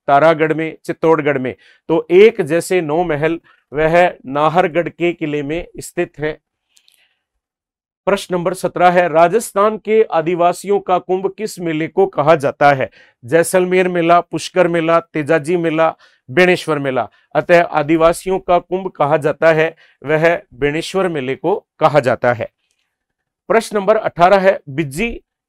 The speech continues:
किस साहित्यकार का उपनाम है? बा-, बावजी चतुर सिंह, विजयदान दिथा, कन्हैया लाल सेठिया, दुरसा आडा। अतः बिज्जी विजयदान दिथा का यह साहित्यकार का नाम है, उपनाम है।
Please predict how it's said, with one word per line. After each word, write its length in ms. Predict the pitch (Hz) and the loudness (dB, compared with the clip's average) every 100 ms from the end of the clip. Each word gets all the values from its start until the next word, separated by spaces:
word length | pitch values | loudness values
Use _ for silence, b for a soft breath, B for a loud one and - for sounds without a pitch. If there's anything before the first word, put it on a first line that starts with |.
| _ | _
किस 400 | 214 226 - - | -6 -6 -8 -4
साहित्यकार 640 | 170 165 185 202 196 185 190 | -2 0 0 -2 2 0 0
का 240 | - 185 | 0 0
उपनाम 500 | 190 160 151 156 160 | 0 -6 -6 -4 -2
है? 220 | 151 127 - | -2 -4 -6
बा-, 440 | 117 131 156 165 - _ _ _ | 2 6 6 4 -2 _ _ _
बावजी 760 | 127 151 160 156 135 185 196 - - | 0 4 6 4 -4 -8 -8 -12 -8
चतुर 320 | 151 147 185 | -8 -6 -6
सिंह, 320 | 180 190 190 - _ _ - | -4 -6 -6 -14 _ _ -16
विजयदान 560 | 117 135 165 165 175 156 | -10 -4 0 2 2 0
दिथा, 560 | 131 - 165 175 - - | -8 2 6 6 4 -6
कन्हैया 340 | 143 160 165 | -4 0 2
लाल 240 | 151 151 | 4 2
सेठिया, 500 | 151 - 127 151 160 | 2 -6 -6 2 2
दुरसा 400 | 151 123 147 - | 2 -2 -4 0
आडा। 420 | 165 - 147 139 - _ _ | 0 0 0 0 -2 _ _
अतः 320 | - - 175 170 | -8 0 2 2
बिज्जी 560 | 135 139 127 190 185 - | 0 -10 -6 -6 -8 -10
विजयदान 600 | 131 127 147 160 180 147 | -8 -4 -2 0 -2 -6
दिथा 320 | 127 - 175 | -6 0 0
का 400 | - 160 165 - _ _ _ - | 2 0 0 -2 _ _ _ -12
यह 300 | 143 160 160 | -2 0 0
साहित्यकार 680 | 160 151 156 160 127 151 156 | -2 -2 -2 -2 -4 -4 -4
का 240 | 147 160 | 2 4
नाम 280 | 170 156 139 | 4 2 -2
है, 240 | 131 151 151 | -2 -2 -2
उपनाम 420 | 143 143 139 147 | -8 -2 0 0
है। 200 | 127 120 | -4 -12